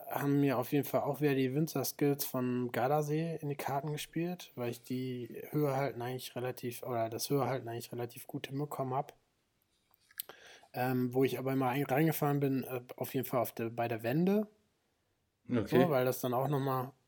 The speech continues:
Speaker 1: äh, waren auch teilweise schon Wellen dann da und, ähm, ja, das ist halt ja wie auch beim Windsurfen, ne? Je sch-, je öfter du das machst, das Manöver, desto effizienter wirst du, desto weniger Zeit verlierst du bei dem Ganzen und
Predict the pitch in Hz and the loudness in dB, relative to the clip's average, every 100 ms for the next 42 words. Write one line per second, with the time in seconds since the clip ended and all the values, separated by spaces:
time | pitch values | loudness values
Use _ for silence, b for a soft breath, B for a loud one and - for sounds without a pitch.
0 | _ - 120 120 113 120 127 117 - 117 | _ 0 2 2 0 0 0 0 0 2
1 | 117 113 110 - 113 110 117 156 147 143 | 4 4 0 -2 0 2 2 4 2 0
2 | 139 131 127 127 131 127 127 117 107 107 | 0 2 4 4 4 2 -2 -4 -2 -4
3 | 107 - 110 110 110 110 110 - 117 110 | -4 -6 -4 -2 -4 -4 -8 -10 -10 -10
4 | 107 73 - 85 92 90 90 - 85 - | -10 -12 -12 -10 -8 -8 -8 -10 -14 -12
5 | 107 - 117 123 117 113 113 110 B B | -10 -8 -6 -4 -2 -2 -4 -4 B B
6 | B B B _ 127 127 127 131 131 143 | B B B _ 4 6 6 4 6 4
7 | - 110 107 - 113 143 156 127 120 - | 4 0 0 0 2 4 4 4 2 0
8 | - 123 123 120 - 131 131 127 120 - | -4 0 0 0 2 2 4 4 2 0
9 | 117 127 - 135 - 135 127 135 139 139 | 0 0 0 -2 0 2 4 4 4 4
10 | 135 131 - - 131 123 120 123 - 127 | 4 2 -2 2 4 4 2 -4 0 0
11 | 139 151 131 147 147 - 143 139 135 123 | 2 0 4 4 4 2 4 4 2 0
12 | - 120 123 131 123 117 - 147 127 - | -4 0 2 4 4 2 0 -2 -2 -2
13 | 131 131 - 127 117 117 117 113 113 - | 2 0 0 -2 0 0 0 0 -2 -2
14 | 120 113 110 107 104 104 | -4 -4 -4 -6 -8 -10